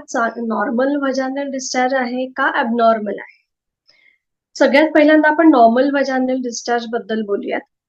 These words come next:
नॉर्मल तुम्ही जर ऑब्झर्व्ह केलं असेल तर दोन पिरियड्सच्या मध्ये आपल्याला थोडा थोडा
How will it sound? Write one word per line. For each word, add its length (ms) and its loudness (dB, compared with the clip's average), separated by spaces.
नॉर्मल 600 4
तुम्ही 240 4
जर 160 2
ऑब्झर्व्ह 460 -2
केलं 280 -2
असेल 360 -6
तर 100 -6
दोन 440 2
पिरियड्सच्या 580 -2
मध्ये 560 -2
आपल्याला 420 -6
थोडा 320 -8
थोडा 220 -4